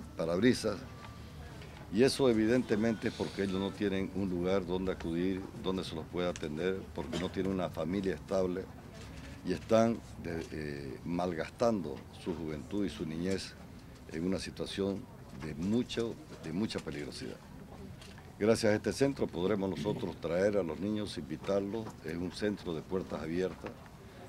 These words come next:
donde podremos darle atención psicológica, terapéutica, y podremos reinsertarlos en una familia. ¿Cuál es el mensaje para la gente? Que nos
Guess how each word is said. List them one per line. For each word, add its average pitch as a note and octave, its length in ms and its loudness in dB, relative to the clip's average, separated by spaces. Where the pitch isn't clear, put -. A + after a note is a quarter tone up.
donde G2 220 2
podremos A2+ 500 8
darle A#2 220 8
atención G2+ 540 2
psicológica, G2+ 640 2
terapéutica, G2 840 0
y F2+ 80 -2
podremos G2+ 400 6
reinsertarlos G2 760 4
en F#2 80 0
una G2 160 2
familia. D2 380 -6
¿Cuál B2+ 200 10
es A#2 80 12
el A2+ 80 8
mensaje A2+ 520 4
para G2 200 2
la F2+ 120 2
gente? F#2 300 -2
Que F#2 140 2
nos - 440 -2